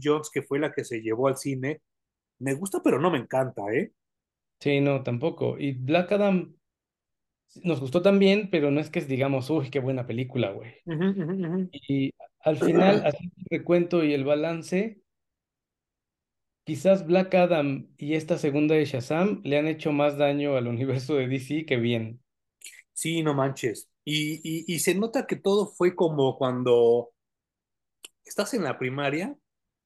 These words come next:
Speaker 1: y ya como por junio te, estén, te, te, te encargan una tarea súper cabrón y le haces, "Ya para qué si ya va a acabar el año escolar, ¿no?".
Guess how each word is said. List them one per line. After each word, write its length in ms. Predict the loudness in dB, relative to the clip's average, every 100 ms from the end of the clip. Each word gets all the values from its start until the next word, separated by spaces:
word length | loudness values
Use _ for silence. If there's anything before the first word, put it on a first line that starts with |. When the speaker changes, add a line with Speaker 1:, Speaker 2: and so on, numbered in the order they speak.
| _ _
Speaker 1:
y 200 | -6 -6
ya 100 | -2
como 320 | 0 0 0
por 160 | -2 0
junio 520 | 2 4 4 4 2
te, 80 | 0
estén, 240 | 0 2
te, 160 | 2 0
te, 420 | -2 -2 -2 -2
te 300 | -4 -4 -2
encargan 360 | 2 4 4 2
una 180 | 2
tarea 180 | 2 0
súper 280 | 0 -2 -2
cabrón 360 | 2 2 4 2
y 40 |
le 80 | 0
haces, 260 | -2 -6 -8 -20 _ _ -18
"Ya 140 | -14
para 280 | -8 -6 -2
qué 140 | -2
si 120 | 0
ya 100 | 0
va 80 | 0
a 20 |
acabar 300 | 0 0 2
el 80 | 4
año 160 | 2 0
escolar, 520 | -4 -8 -2 -2 0
¿no?". 260 | -4 -4